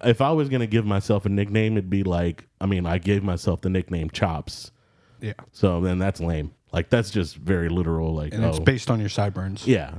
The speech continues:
Speaker 1: And, you know, like, I know some guys that give themselves stupid nicknames, but, like, a nickname like Maynard, that's next level.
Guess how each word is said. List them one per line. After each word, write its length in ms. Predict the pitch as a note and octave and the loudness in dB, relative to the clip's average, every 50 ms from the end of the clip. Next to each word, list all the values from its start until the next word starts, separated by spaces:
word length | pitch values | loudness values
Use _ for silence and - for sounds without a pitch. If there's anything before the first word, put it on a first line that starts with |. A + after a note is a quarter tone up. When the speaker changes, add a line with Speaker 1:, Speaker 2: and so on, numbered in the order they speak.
| - | -6
Speaker 1:
And, 260 | - G#2+ G#2+ G2+ G2 G2 | 0 0 2 2 2 2
you 80 | G2 F2+ | 0 0
know, 200 | E2+ E2 E2 E2 | 0 0 -2 -2
like, 220 | F#2+ F#2 E2+ E2+ D#2+ - _ _ - - - - _ _ - _ - - - - _ _ _ _ - | -2 -2 -2 -2 -4 -8 _ _ -20 -20 -20 -20 _ _ -20 _ -20 -20 -20 -20 _ _ _ _ 0
I 120 | - A#2 A#2 | 2 2 4
know 120 | A2+ G#2 | 4 2
some 180 | F#2+ - G2 F#2+ | 2 0 -2 0
guys 280 | F2+ F2+ E2+ F2+ E2+ E2 | 0 0 0 0 0 0
that 120 | F2+ E2+ | 0 0
give 180 | D#2+ F#2 F2+ E2+ | 0 0 -2 0
themselves 460 | F2 F2 E2 - - F2 E2 D#2+ - | -2 -4 -4 -2 -2 -2 -2 -2 -6
stupid 300 | - - - D#2+ D#2 D#2+ | -8 -8 -6 -4 -4 -4
nicknames, 500 | D#2+ E2 E2 D#2 E2 E2 D#2 D#2 D#2 D2 | -4 -4 -4 -4 -4 -4 -4 -4 -6 -8
but, 240 | D#2+ D#2 D#2 D2 - - _ _ - - - - - | -6 -6 -6 -6 -6 -10 _ _ -20 -20 -20 -14 -8
like, 160 | D2+ F#2 E2 | -6 -2 -2
a 40 | F2+ | 0
nickname 440 | F2 F#2 G2+ E2+ F2 G2+ G2 F2+ | 0 0 0 0 0 0 0 0
like 180 | E2+ E2 D#2 D2 | -2 -2 -4 -2
Maynard, 480 | D#2 F2 F#2+ G2+ A2+ A#2 A#2 A2+ A2 G#2+ - _ _ _ | 0 0 2 2 2 0 -2 -4 -6 -12 -14 _ _ _
that's 180 | G#2+ A#2+ - - | -2 -2 0 0
next 240 | G2 F2+ E2+ - - | 0 -2 -2 -2 -2
level. 320 | E2 E2 D#2 D2 D2+ D#2 | -4 -2 -2 -4 -8 -12